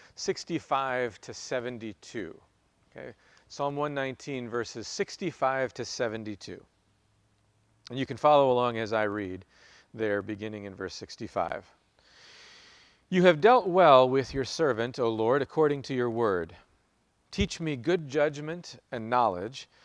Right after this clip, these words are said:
for I believe in your commandments. Before I was afflicted, I went astray, but now I keep your word.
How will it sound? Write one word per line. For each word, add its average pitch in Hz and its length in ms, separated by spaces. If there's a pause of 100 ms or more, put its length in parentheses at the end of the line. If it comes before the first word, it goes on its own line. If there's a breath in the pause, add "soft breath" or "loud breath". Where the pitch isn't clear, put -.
(160 soft breath)
for 139 160
I 139 120
believe 143 420
in 127 100
your 127 160
commandments. 139 720 (960 loud breath)
Before 233 380
I 175 80
was 127 180
afflicted, 127 460
I 123 80
went 131 240
astray, 107 600
but 117 320
now 139 480
I 123 200
keep - 240
your 135 100
word. 139 380